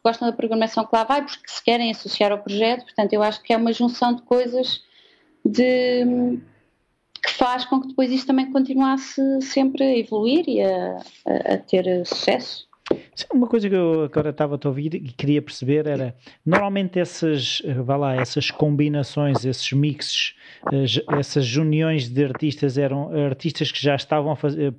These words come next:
Speaker 2: pelo que eu percebo, alguns já estariam a fazer, outra, por outras vezes seriam, se calhar, eh, eras tu ou alguém que sugeria, "Porque é que vocês não tocam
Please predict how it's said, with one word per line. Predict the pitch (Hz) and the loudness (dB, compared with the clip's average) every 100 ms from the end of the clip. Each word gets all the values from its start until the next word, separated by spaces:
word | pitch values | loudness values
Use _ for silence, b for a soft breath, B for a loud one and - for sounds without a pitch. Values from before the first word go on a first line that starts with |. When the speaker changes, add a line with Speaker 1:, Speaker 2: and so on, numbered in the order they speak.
| - | 0
Speaker 2:
pelo | 151 151 | 0 2
que | 160 | -2
eu | |
percebo, | 143 - 175 | -2 -2 2
alguns | 160 160 170 | 0 0 -2
já | 151 | 0
estariam | 139 151 139 147 | 0 -2 -2 -2
a | |
fazer, | 139 156 143 170 170 B B B - | 0 0 2 0 -2 B B B 0
outra, | 151 151 151 147 | 0 2 -2 -2
por | - | 2
outras | 151 147 143 | 2 2 -4
vezes | 131 156 - | 0 -2 -2
seriam, | 139 139 143 | -4 -2 -2
se | - | 0
calhar, | 139 143 143 | 0 2 0
eh, | 147 175 143 139 | -2 -4 -2 0
eras | 135 131 - - | 0 0 -2 -2
tu | 156 170 156 | 0 2 2
ou | |
alguém | 143 135 135 147 147 135 | 2 0 -2 -2 -4 -6
que | 123 127 | -8 -12
sugeria, | - 143 123 139 151 | -6 -4 -2 0 0
"Porque | 147 185 | 0 -4
é | |
que | 160 | -2
vocês | 160 151 185 160 | -4 -2 -4 -2
não | 160 | -4
tocam | 143 165 156 160 151 | -2 -4 -2 -6 -6